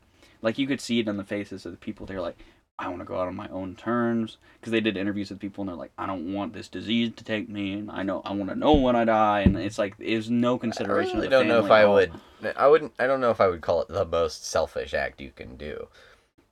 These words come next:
Speaker 2: Um,
Speaker 1: Well,
Speaker 2: I would
Speaker 1: it's
Speaker 2: say,
Speaker 1: up there, though.
Speaker 2: I would say it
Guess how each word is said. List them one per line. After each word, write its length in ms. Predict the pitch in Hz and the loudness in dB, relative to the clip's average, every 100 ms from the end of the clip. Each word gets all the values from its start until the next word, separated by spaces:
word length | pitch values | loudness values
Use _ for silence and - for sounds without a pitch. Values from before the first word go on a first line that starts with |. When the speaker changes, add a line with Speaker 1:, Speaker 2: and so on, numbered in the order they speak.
| _ | _
Speaker 2:
Um, 440 | 90 90 78 62 - _ _ _ _ - | -4 -2 -4 -8 -18 _ _ _ _ -6
Speaker 1:
Well, 340 | 170 190 160 | 2 6 10
Speaker 2:
I 80 | 139 | 10
would 180 | - 185 | 10 8
Speaker 1:
it's 120 | 170 | 8
Speaker 2:
say, 60 | 139 | 10
Speaker 1:
up 220 | - 143 | 10 10
there, 200 | 117 104 | 8 8
though. 100 | 95 | 8
Speaker 2:
I 100 | 131 | 8
would 220 | 147 151 | 8 4
say 440 | - 147 127 120 - | 4 6 6 4 0
it 440 | - 123 123 - | 2 4 4 -2